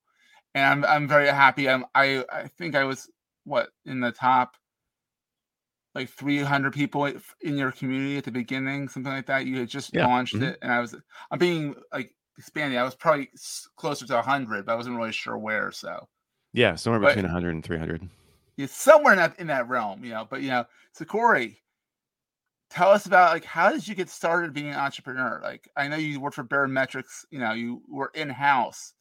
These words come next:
Speaker 1: to start off, but, like, what made you do the journey?
Speaker 2: Yeah, so I guess, um, there's, there's kind of a couple of phases, and I'm, I'm in
Speaker 1: Mm-hmm.
Speaker 2: the, the middle of one of the phases, but we'll call, uh, phase zero sort of me,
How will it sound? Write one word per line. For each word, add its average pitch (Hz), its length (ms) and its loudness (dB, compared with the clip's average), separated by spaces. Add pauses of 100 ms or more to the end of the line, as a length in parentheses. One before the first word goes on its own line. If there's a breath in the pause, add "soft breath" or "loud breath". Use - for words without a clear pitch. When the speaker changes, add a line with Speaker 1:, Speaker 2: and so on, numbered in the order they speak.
(180)
Speaker 1:
to - 80 -20
start 120 320 -2
off, 117 340 0
but, 120 120 -18
like, 117 160 -12
what 139 100 -8
made 165 220 -4
you 147 80 -14
do 143 180 -8
the 135 100 -6
journey? 120 540 -4 (800 loud breath)
Speaker 2:
Yeah, 104 180 4
so 95 300 -2
I 92 40 -4
guess, 110 440 -4
um, 87 500 -2
there's, 90 300 -4
there's 98 160 -8
kind 107 160 -2
of 95 60 -2
a 85 80 -6
couple 95 300 -2
of 76 80 -6
phases, 80 600 -2
and 87 120 -6
I'm, 80 300 -8 (140)
I'm 87 100 0
in 101 100 4
Speaker 1:
Mm-hmm. 87 340 -2
Speaker 2:
the, - 0 -
the 87 80 -4
middle 90 300 2
of 78 440 -6
one 92 200 0
of 87 60 -4
the 80 80 -4
phases, 71 460 -6
but 76 260 -8 (400 soft breath)
we'll 90 160 2
call, 87 540 4
uh, 76 380 -2 (680 soft breath)
phase 104 300 0
zero 87 520 4
sort 87 200 -4
of 76 100 -10
me, 90 460 -4